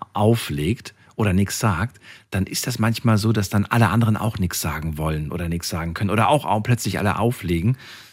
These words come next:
Ich glaube, das ist die Aufregung und das ist überhaupt nicht schlimm. Habe ich volles Verständnis für. Nur bitte nicht irgendwie dann drei, viermal anrufen und nix sagen. Das ist dann auch für mich ein bisschen blöd und auch für die, die gerade zuhören. Ähm,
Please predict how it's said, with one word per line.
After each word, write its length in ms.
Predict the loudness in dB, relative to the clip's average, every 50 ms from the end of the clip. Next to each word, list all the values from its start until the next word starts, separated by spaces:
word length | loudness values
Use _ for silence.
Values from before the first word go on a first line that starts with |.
| _ _ _
Ich 120 | -8 -4
glaube, 260 | 0 2 2 4 4
das 120 | 4 2 0
ist 180 | -2 -2 0
die 260 | 2 4 4 4 2 2
Aufregung 840 | 4 4 4 2 0 0 2 4 4 4 4 4 4 4 4 2 -2 -6 -4
und 120 | -2 -2 0
das 120 | 0 -2
ist 180 | -4 -6 -4 -2
überhaupt 420 | 2 2 4 4 4 4 2 2 2
nicht 140 | 0 0 0
schlimm. 240 | 0 -2 0 0
Habe 140 | 0 0 -2
ich 80 | -2 0
volles 280 | 2 2 2 2 2
Verständnis 600 | 0 -4 -4 0 2 2 2 2 2 0 -2 -4
für. 320 | -4 -4 0 2 2 2 0 -2 -8 -20 -20 -20 -20 -12 _ 2
Nur 160 | 4 4 4
bitte 240 | 2 0 2 2 2
nicht 180 | 2 2 2
irgendwie 320 | 0 0 2 2 4 4 4
dann 180 | 4 2 2
drei, 240 | 2 0 0 0 0
viermal 380 | 0 0 2 2 4 2 2 2
anrufen 460 | 0 -2 -2 -2 -4 -4 -4 -4 -2
und 80 | 0
nix 200 | 0 -2 -2 -2
sagen. 320 | -2 0 0 0 0 -2 -4
Das 160 | -4 -4 -6
ist 140 | -6 -4 -4
dann 120 | -2 -2
auch 140 | -2 -4 -6
für 180 | -4 -2 0 2
mich 240 | 2 0 0 0
ein 60 | -2 -4
bisschen 320 | -4 -4 -4 -4 -4 -2
blöd 220 | 0 0 0 0 0
und 100 | -2 -6
auch 120 | -6 -6 -6
für 140 | -6 -6
die, 120 | -4 -2 -2
die 100 | -2 -2
gerade 320 | -2 -2 -2 -2 -2 -2
zuhören. 560 | -4 -4 -2 0 2 4 4 4 2 2 0 -4 -10 -18 -20 -20 -20 -20 -20 _ _ _ _ -6
Ähm, 440 | -4 -2 0 0 0 0 0 -2